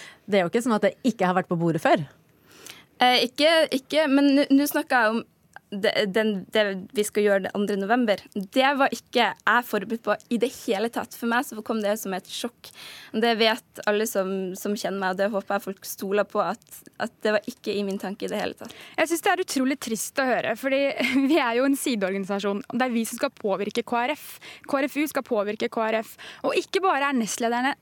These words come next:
Speaker 3: satt til å lede programleder, men de er valgt av oss til å lede.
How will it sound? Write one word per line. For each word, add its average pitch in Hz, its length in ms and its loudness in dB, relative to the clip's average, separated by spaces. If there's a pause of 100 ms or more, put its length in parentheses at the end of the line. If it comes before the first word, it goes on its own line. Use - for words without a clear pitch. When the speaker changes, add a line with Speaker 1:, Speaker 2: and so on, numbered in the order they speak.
Speaker 3:
satt - 540 -4
til 254 160 2
å - 20 2
lede 214 240 -2
programleder, 214 560 0 (240)
men 285 160 4
de 285 80 4
er 349 160 0
valgt 285 640 -2
av 349 160 2 (160)
oss - 460 -2 (100)
til 320 380 2
å 349 100 2
lede. 302 320 0